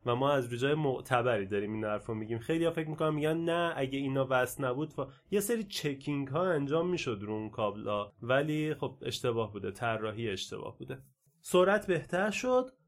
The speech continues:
و ما از کابل کت تو استفاده کردیم. خیلی جهانی نشد، یعنی شاید، اه، کت تو به ایران هم نرسید و، اه، همون موقع شروع کردم بهتر کردنش و کابل کت تری به دنیا آمد.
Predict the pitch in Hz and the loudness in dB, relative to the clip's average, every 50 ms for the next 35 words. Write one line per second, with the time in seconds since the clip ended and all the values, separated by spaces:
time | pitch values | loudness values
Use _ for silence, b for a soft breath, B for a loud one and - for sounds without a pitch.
0 | _ - - 147 165 165 170 170 175 175 175 180 180 180 170 156 135 - - 156 | _ -14 -4 0 2 4 6 6 6 4 4 4 4 4 4 2 0 0 -2 0
1 | 156 165 165 165 - 143 135 - 135 135 - - 147 117 98 - - - 95 - | 0 0 -2 0 -2 -2 -2 -2 -6 -6 -2 0 2 2 2 0 -4 -8 -8 -6
2 | 107 98 95 104 107 - - 123 117 120 120 139 143 131 b b b b b - | -6 -6 -6 -6 -8 -6 -6 -4 -4 -2 -2 -4 -6 -6 b b b b b -2
3 | - 190 196 190 196 208 160 170 160 143 131 139 139 139 156 160 160 151 147 - | 2 2 2 2 2 0 0 0 0 0 0 0 -2 0 0 0 0 -2 -2 -4
4 | - 135 120 117 120 117 - - 135 135 135 - _ - 120 117 127 135 139 135 | -4 -2 -2 -2 -2 -4 -6 -8 -10 -10 -12 -14 _ -6 -4 -2 0 0 -2 0
5 | - 143 139 135 135 135 - 120 120 117 113 113 123 117 113 117 113 113 - 139 | 0 0 0 0 -2 -2 -4 -4 -4 -4 -2 -2 -4 -4 -4 -4 -8 -8 -6 -6
6 | 135 131 135 123 120 120 113 120 120 123 127 123 127 131 127 120 120 123 127 123 | -2 -2 -2 -2 0 -2 0 0 0 0 0 -2 -2 -4 -2 -2 -2 0 0 -2
7 | 113 - - - 113 110 120 131 135 - b b b b b - 113 107 117 117 | -2 -4 -6 -8 -6 -6 -6 -6 -8 -10 b b b b b -14 -6 -2 0 2
8 | 117 117 117 117 117 117 - _ _ _ _ _ _ - 202 117 110 104 98 95 | 2 2 2 0 -2 -4 -10 _ _ _ _ _ _ -16 -12 -10 -8 -8 -8 -10
9 | 101 - - 147 165 180 180 170 160 143 135 135 147 - - 147 139 139 135 139 | -8 -4 -2 0 2 2 2 2 2 0 0 0 -2 -2 -4 -4 -4 -4 -2 -2
10 | 143 120 110 107 107 107 107 98 - - 113 110 110 - - 120 117 113 117 113 | -2 -2 -2 -2 -2 -4 -4 -6 -8 -6 -6 -6 -6 -6 -6 -6 -4 -4 -4 -6
11 | - 120 113 117 117 127 139 165 196 214 226 - - - 180 175 180 185 190 190 | -6 -6 -4 -4 -4 -2 -2 -2 0 0 -2 -2 -2 0 2 2 2 2 0 -2
12 | - 156 143 151 170 165 170 143 120 107 - 98 - - - - 101 90 87 87 | -2 -4 -4 -4 -4 -6 -6 -6 -6 -6 -6 -8 -8 -10 -8 -8 -8 -8 -8 -8
13 | 87 90 95 95 - _ - 101 95 95 101 101 98 101 110 113 113 120 - | -10 -10 -12 -14 -14 _ -8 -6 -6 -6 -6 -6 -6 -6 -6 -6 -6 -8 -8